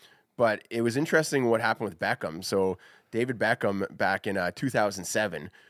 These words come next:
came over to the L A Galaxy. Now he was making, like, twenty or thirty million a year in Europe.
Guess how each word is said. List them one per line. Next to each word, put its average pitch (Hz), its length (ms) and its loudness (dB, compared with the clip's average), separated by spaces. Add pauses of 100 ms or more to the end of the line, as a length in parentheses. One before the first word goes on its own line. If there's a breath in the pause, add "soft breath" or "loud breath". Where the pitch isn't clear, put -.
(140)
came 117 200 0
over 110 160 4
to 104 60 0
the 98 120 -2
L 104 120 4
A 104 80 2
Galaxy. 95 420 -2
Now 87 120 -4
he 127 80 0
was 135 160 2
making, 104 580 -2 (800 soft breath)
like, 87 160 -8 (280)
twenty 117 460 2
or 101 80 0
thirty 110 340 -2
million 101 380 0
a 92 60 -2
year 90 400 -2 (340)
in 104 140 -4
Europe. 104 340 0